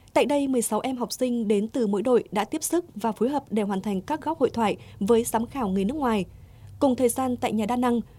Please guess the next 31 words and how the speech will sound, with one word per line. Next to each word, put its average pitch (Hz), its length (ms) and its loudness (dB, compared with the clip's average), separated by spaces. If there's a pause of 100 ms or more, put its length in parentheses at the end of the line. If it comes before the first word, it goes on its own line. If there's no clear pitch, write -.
(140)
chín 262 180 4
đội 311 120 0
thi 277 260 -2
khiến 226 300 2
cho 254 220 0
giám 226 220 -2
khảo 226 280 -4
và 208 120 -4
người 208 160 0
xem 240 420 -2
đi 233 200 2
từ 208 120 0
bất 294 140 -2
ngờ 240 180 0
này 202 240 0
đến 196 240 0
bất 320 120 -4
ngờ 247 180 2
khác. 302 220 -2 (500)
Không 262 180 2
thể 208 200 0
hết 254 180 -8
tò 247 80 2
mò 208 340 0
với 214 80 2
khả 226 140 -2
năng 226 200 0
sáng 220 220 -2
tạo 254 180 -4
vô 269 140 -2
hạn 254 240 -4